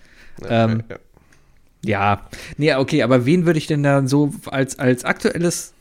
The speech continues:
Speaker 2: so, also wenn ich jetzt mal, hm.
Speaker 1: Vielleicht kann ich dir helfen, wenn ich die Frage stelle, welchen, welchen Musikstil würdest du denn am liebsten dahin schicken wollen?
Speaker 2: Ähm,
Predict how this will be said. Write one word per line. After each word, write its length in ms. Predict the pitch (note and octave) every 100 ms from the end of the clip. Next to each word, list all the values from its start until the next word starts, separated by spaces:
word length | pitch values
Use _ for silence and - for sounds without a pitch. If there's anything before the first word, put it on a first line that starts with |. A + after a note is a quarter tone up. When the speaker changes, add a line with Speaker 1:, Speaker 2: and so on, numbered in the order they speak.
| _ -
Speaker 2:
so, 160 | D3 -
also 200 | - C#3+
wenn 100 | E3+
ich 60 | G3+
jetzt 180 | F3+ F3
mal, 440 | D#3 D#3 D#3 D3 - _ _ _ _ _ _ _ _ -
hm. 800 | D3 D#3 B2+ G#2+ G2+ G#2 D#2+ - - F3 E3+ - - - - - - _ _ _ _ _ _ _ _ _
Speaker 1:
Vielleicht 240 | - F#3 F3+
kann 100 | G#3
ich 80 | G3
dir 100 | E3+
helfen, 180 | F3+
wenn 80 | F#3+
ich 80 | E3
die 80 | D#3+
Frage 240 | D3+ D3
stelle, 240 | D3 C#3 C3
welchen, 280 | D3+ E3+ - - D#3+
welchen 180 | E3 F3
Musikstil 720 | F3+ D3+ D#3+ - C3 B2 A2
würdest 240 | C#3 B2 -
du 60 |
denn 160 | A#2+ A#2
am 100 | A#2
liebsten 240 | A#2 -
dahin 160 | - G#2+
schicken 260 | - - C#3
wollen? 280 | C#2 - - _ - _ - - - - - - _ _ -
Speaker 2:
Ähm, 680 | C#3 C3+ C3+ C3 B2+ B2+